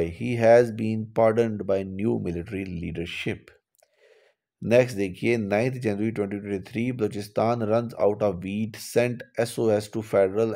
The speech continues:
and provincial governments, need six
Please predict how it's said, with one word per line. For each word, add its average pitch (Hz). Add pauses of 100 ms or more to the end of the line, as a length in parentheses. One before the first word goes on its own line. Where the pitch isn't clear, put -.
(120)
and 104 (540)
provincial 120 (140)
governments, 90 (200)
need 123 (840)
six 139